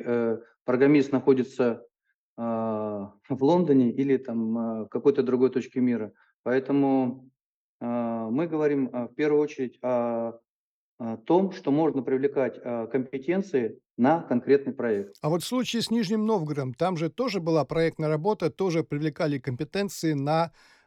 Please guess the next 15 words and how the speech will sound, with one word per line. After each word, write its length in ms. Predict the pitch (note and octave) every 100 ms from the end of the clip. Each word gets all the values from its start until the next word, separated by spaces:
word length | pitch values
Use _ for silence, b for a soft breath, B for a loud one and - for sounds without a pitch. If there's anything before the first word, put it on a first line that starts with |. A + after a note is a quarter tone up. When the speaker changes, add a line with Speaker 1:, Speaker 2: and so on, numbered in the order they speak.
| -
Speaker 2:
а, 360 | C#3 D3 C#3+
проект, 580 | - F3 E3 C#3 - - _ _
на 120 | C#3+
проект, 300 | D3+ E3 A#2+
да? 140 | C3+ F3+
Тогда 280 | F3 C#3+ F3
вот 120 | F3+
чём, 360 | - G3+ D#3+ -
чем 240 | - G3+ D#3+
отличается 580 | D#3 C#3+ E3 C#3 -
смарт-стаффинг 840 | B2+ D#3 D3 B2 - G3+ A3 F3 D3
от 260 | E3 E3+ - _ _ _
классического 680 | C#3+ - F3 - - D3+ -
I 160 | D#3
T-аутсорсинга? 840 | C#3 D#3 C#3 C3 D#3 C3+ B2 A#2 -